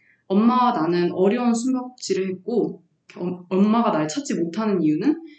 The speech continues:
결국 내가 너무 깊게 숨어버렸기 때문이라고. 이제는 좀 더 엄마를 이해하고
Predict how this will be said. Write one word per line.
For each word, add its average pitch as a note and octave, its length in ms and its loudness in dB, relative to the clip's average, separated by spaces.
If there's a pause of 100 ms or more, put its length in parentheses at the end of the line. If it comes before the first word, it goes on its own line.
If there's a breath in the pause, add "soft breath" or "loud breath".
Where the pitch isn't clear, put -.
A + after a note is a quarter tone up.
(140 loud breath)
결국 G3+ 340 2
내가 E3+ 280 0
너무 E3 300 -2
깊게 A3+ 460 -4
숨어버렸기 A3+ 640 2
때문이라고. F#3 600 -4 (580 loud breath)
이제는 A3 320 0
좀 G3 200 0
더 F3+ 140 2
엄마를 F#3 400 0
이해하고 F#3 760 -2